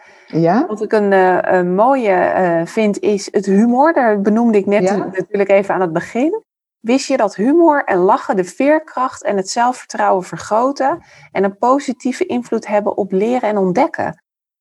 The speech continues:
Speaker 2: Hoe zit dat?
Speaker 1: Nou ja, humor is spelen, hè? Humor is eigenlijk spelen met relaties.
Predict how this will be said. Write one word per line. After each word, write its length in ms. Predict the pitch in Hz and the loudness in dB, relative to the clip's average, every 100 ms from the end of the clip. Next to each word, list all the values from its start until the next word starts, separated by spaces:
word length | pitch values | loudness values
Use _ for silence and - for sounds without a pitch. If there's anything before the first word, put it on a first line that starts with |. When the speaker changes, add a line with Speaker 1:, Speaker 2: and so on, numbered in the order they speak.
| _ | _
Speaker 2:
Hoe 200 | - 285 | 0 2
zit 200 | 285 170 | 2 0
dat? 320 | - - - _ _ _ _ _ _ _ _ - | 2 0 -2 _ _ _ _ _ _ _ _ -2
Speaker 1:
Nou 160 | 143 | 2
ja, 120 | 156 - | 2 4
humor 840 | 196 175 262 302 175 165 240 - | 4 8 8 8 4 4 2 2
is 260 | - 208 - | 2 0 -2
spelen, 440 | - 247 170 143 | 0 2 2 -2
hè? 120 | 165 370 - - | -4 -6 -10 -2
Humor 300 | 240 247 226 | 2 2 2
is 120 | 214 | 2
eigenlijk 340 | - 240 214 | 0 0 -2
spelen 420 | - - 233 220 190 | -2 0 2 2 0
met 180 | 190 | -2
relaties. 760 | 175 175 143 131 131 127 - - | -2 0 0 -2 -6 -8 -10 -16